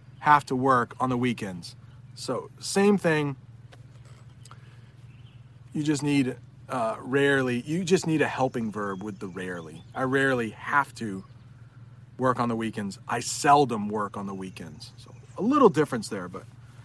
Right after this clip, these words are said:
can be used the same. Um,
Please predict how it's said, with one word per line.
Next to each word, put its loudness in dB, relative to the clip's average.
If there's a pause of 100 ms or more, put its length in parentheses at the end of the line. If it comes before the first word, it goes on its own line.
(160)
can 0
be 4
used 2
the -8
same. -12 (2250)
Um, -12